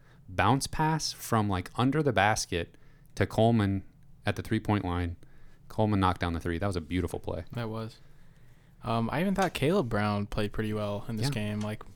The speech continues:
Speaker 2: um, just kinda distributing a little bit, just kind of running the floor, um, not doing anything too crazy. Obviously didn't sc-, provide a huge scoring punch or anything, but just, uh,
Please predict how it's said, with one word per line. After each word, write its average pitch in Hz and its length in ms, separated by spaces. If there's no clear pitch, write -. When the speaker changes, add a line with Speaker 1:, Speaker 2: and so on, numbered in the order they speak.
Speaker 2:
um, 107 460
just - 180
kinda 117 260
distributing 123 500
a - 20
little 135 160
bit, 143 220
just - 180
kind 113 160
of 110 100
running 110 380
the 131 80
floor, 131 640
um, 120 500
not 117 260
doing 127 200
anything 135 280
too 139 160
crazy. 123 500
Obviously 117 360
didn't - 500
sc-, - 400
provide 110 320
a 110 80
huge 113 220
scoring 117 380
punch 120 300
or 127 40
anything, 123 400
but 107 160
just, - 340
uh, 107 280